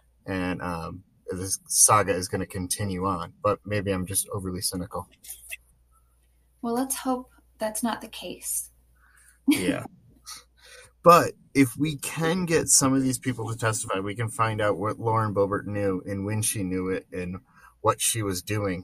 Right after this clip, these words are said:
Speaker 1: the days leading up to the Capitol riot. So that's the most important part from our per-, from my perspective, at least.
Speaker 2: Yes, I agree. I believe that there is some, something hinky going on there, and, um, I'm ready to s-, to see her, what her involvement was.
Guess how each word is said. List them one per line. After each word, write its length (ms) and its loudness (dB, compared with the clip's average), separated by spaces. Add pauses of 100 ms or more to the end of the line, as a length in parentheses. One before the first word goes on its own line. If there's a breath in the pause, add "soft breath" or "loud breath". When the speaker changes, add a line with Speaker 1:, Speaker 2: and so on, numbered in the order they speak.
(120)
Speaker 1:
the 60 -12
days 400 -2
leading 300 -2
up 220 -2
to 260 -4
the 80 -14
Capitol 480 -6
riot. 500 -6
So 400 -6 (440 soft breath)
that's 260 4
the 80 0
most 240 4
important 400 -2
part 260 -2
from 160 -4
our 140 2
per-, 160 -10 (100)
from 140 2
my 140 6
perspective, 540 -8
at 80 -12 (120)
least. 300 -16 (520)
Speaker 2:
Yes, 300 -2
I 60 0
agree. 400 -2
I 80 -6
believe 240 -6
that 160 -4
there 160 -2
is 120 0
some, 260 -4 (260 loud breath)
something 360 2
hinky 320 4
going 240 4
on 200 4
there, 180 2
and, 260 -4
um, 300 -8 (380)
I'm 160 -14
ready 220 -10
to 80 -18
s-, 200 0 (240)
to 100 -4
see 240 2
her, 180 -2
what 160 2
her 100 0
involvement 460 2
was. 300 -2